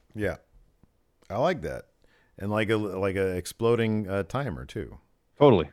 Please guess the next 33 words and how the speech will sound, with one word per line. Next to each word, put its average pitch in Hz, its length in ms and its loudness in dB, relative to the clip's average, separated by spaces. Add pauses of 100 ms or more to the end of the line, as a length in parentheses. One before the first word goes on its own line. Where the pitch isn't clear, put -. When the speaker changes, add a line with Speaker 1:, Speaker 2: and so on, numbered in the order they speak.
Speaker 2:
Yeah, 110 140 8
Speaker 1:
Like 92 40 8
Speaker 2:
you 117 120 10
gotta 101 60 8
Speaker 1:
a, - 20 10
Speaker 2:
have 95 100 8
the 87 80 2
Speaker 1:
like 104 140 2
an 98 60 2
Speaker 2:
exploding 107 120 4
timer. 139 120 2
Speaker 1:
actual 85 220 -2
exploding 76 460 -8
timer. 76 300 -10
They've 87 180 -4
got, 95 220 0
like, 90 360 -2
wh-, 92 200 -6
however 95 220 2
many 87 180 -2
people 78 200 -6
there 76 120 -4
are, 73 40 -4
thirty 87 320 -2
timers. 78 600 -6 (680)
Speaker 2:
Yeah. 92 140 0 (160)
Speaker 1:
And 80 160 -8
they 80 80 -6
all 76 140 -6
just, 69 100 -16 (440)
they 87 120 -10
blow 80 260 -4
up. 80 260 -6